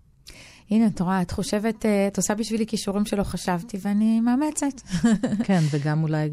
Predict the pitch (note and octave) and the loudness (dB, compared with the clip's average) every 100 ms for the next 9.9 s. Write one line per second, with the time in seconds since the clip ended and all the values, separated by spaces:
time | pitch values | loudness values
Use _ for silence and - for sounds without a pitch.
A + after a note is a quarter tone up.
0 | C#3+ D3 C3+ D3+ D3 D#3 - D3 C#3+ D3+ | -4 -8 -4 -4 -4 -8 -8 -4 -4 -4
1 | - C#3 C3+ D3 C#3+ - C3+ C#3 C#3+ C3+ | -6 -6 -4 -2 -2 -2 -2 0 -2 -6
2 | - C#3 D#3+ C#3 B2+ D3 C#3+ C#3 C#3+ - | -6 -2 -2 -4 -4 -4 -2 -2 -6 -6
3 | D3 C3+ - D#3+ - C#3+ C3+ C3+ C#3+ D3 | -6 -6 -4 -4 -2 -2 0 0 0 -2
4 | - - - E3+ B2+ B2+ C3+ - D3+ D3+ | -6 -12 -4 -4 -2 -2 -2 -4 -4 -4
5 | - C#3+ C#3+ D3 C#3 C3+ D#3 D3 - F3+ | -2 -2 -2 -2 -4 -2 -2 -2 0 4
6 | G3 - - - - - G3 F3 F#3 - | 4 2 -20 -20 -20 -6 -2 2 2 0
7 | C4+ E3+ G3+ F3 D#3 F#3+ F#3 - F3+ G3 | 0 2 2 0 -4 -4 -4 -4 -2 -2
8 | A3 A3 G#3+ - F3+ D3+ D#3 - E3 D3 | -2 -4 -4 0 0 4 2 2 0 -2
9 | D3+ D3 F3+ A#3+ - F#3 D#3+ F#3+ | -2 0 2 2 2 0 0 0